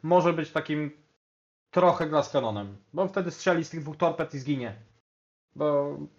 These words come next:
mm, będzie miał taką funkcję w rozpiskę. Strzeli, wyda wszystko w ofensywie i będzie radośnie przejmował damage, bo już nie ma drugiej akcji w drugiej turze,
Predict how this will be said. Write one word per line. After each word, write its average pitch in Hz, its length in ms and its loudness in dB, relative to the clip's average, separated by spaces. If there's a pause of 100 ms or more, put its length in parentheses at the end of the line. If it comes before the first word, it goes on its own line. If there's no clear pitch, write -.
(360)
mm, 147 260 -10 (140)
będzie 165 220 2
miał 165 100 4
taką 160 220 0
funkcję 160 260 0
w 143 40 0
rozpiskę. 123 540 -4 (100)
Strzeli, 185 580 4 (220)
wyda 156 260 4
wszystko 156 320 -2
w 170 80 -4
ofensywie 190 680 2 (1040)
i 170 60 -2
będzie 151 600 4 (100)
radośnie 160 680 2
przejmował 139 680 4
damage, 139 340 2
bo 135 80 0
już 131 160 -2
nie 131 80 -4
ma 117 120 0
drugiej 117 400 -2
akcji 123 300 -4
w 113 60 -8
drugiej 113 260 -4
turze, 139 380 4